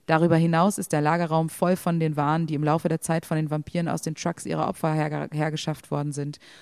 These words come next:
woraus die Überlebenden weitere Waffen herstellen. Jana nimmt den anderen das Versprechen ab, sie umgehend zu vernichten, sobald sie sich verwandeln wird. Dann kehren sie in die Bar zurück und greifen die Vampirhorde an.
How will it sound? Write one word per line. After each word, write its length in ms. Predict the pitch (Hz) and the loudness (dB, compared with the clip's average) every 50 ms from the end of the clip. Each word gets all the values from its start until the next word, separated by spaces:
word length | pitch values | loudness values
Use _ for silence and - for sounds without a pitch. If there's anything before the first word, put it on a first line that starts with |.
| - _ _ | -20 _ _
woraus 340 | 165 165 175 170 202 196 - | -2 4 4 4 4 4 2
die 100 | - - | -2 -4
Überlebenden 800 | 185 160 165 147 156 156 156 170 190 185 214 196 196 196 190 - | 0 0 0 0 0 0 0 0 2 2 2 2 2 0 0 2
weitere 400 | 139 147 175 - 185 175 175 160 | 2 0 2 0 -2 -2 -2 -2
Waffen 240 | 170 165 - 165 143 | -2 -2 -2 -2 -2
herstellen. 520 | 127 123 127 - - 139 135 139 143 - - _ _ - - _ - - _ _ _ _ | -2 -2 -4 -6 -8 -8 -8 -8 -8 -10 -14 _ _ -20 -20 _ -20 -20 _ _ _ _
Jana 300 | - 165 180 214 226 214 | 0 2 2 4 4 4
nimmt 240 | 208 208 208 190 - | 4 4 2 2 0
den 100 | 170 160 | 0 0
anderen 400 | - 170 190 196 185 170 170 160 | 0 0 2 2 2 0 0 0
das 160 | 160 - - | -2 -2 -2
Versprechen 460 | - 147 - - 175 180 - 196 165 | -6 -6 -4 -4 -4 -4 -2 -2 0
ab, 180 | - 180 - - | 0 -2 -2 -2
sie 140 | - 156 - | -6 -6 -4
umgehend 680 | - - 214 226 233 220 - - 156 165 170 180 - | -2 0 2 2 2 2 0 0 0 0 0 0 -2
zu 120 | - 180 - | -4 -4 -2
vernichten, 420 | - 165 170 196 - - - 160 | -2 -2 -2 -2 -2 -4 -4 -4
sobald 320 | 156 147 - 156 156 165 | -2 0 0 0 0 0
sie 100 | - 160 | -2 -6
sich 200 | 151 151 156 - | -8 -8 -8 -4
verwandeln 500 | - 156 151 139 139 143 143 131 123 127 | -4 -2 -2 -2 -2 -2 -2 -4 -4 -6
wird. 280 | - 92 - - - - _ _ _ _ _ _ _ _ _ _ _ | -6 -6 -8 -8 -10 -16 _ _ _ _ _ _ _ _ _ _ _
Dann 220 | - 180 214 220 208 | 0 0 2 0 -2
kehren 340 | - 202 196 196 190 190 156 | -2 -2 -2 0 0 -2 -2
sie 100 | 165 143 | -2 -4
in 80 | 156 | -4
die 80 | 151 151 | -4 -2
Bar 220 | - 143 151 185 | -2 0 0 0
zurück 320 | - - 185 175 - - - | -2 -2 -4 -4 -2 -4 -4
und 160 | 147 151 - | -6 -6 -2
greifen 320 | - 147 165 190 - 185 | 0 0 0 0 0 -2
die 100 | 165 170 | -4 -2
Vampirhorde 640 | 156 170 165 - - 170 147 127 127 131 131 131 - | -4 -4 -6 -4 -4 -4 -2 0 -2 -2 -2 -2 -4
an. 220 | - 139 135 135 | -4 -6 -6 -8